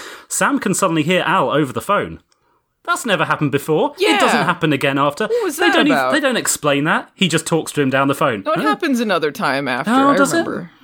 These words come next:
Speaker 1: Mm, okay, all right.
Speaker 2: Yeah, in, uh, Tale of Two Sweeties.
Speaker 1: Oh!
Speaker 2: I found it weird that Al could hear over the phone as well.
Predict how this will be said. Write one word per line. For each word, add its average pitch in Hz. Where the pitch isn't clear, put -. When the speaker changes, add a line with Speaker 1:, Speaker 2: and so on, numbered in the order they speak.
Speaker 1:
Mm, 208
okay, 208
all 196
right. 202
Speaker 2:
Yeah, 214
in, 202
uh, 185
Tale 196
of 185
Two 180
Sweeties. 139
Speaker 1:
Oh! 240
Speaker 2:
I 262
found 381
it -
weird 254
that 220
Al 254
could 208
hear 180
over 151
the 151
phone 160
as 147
well. 165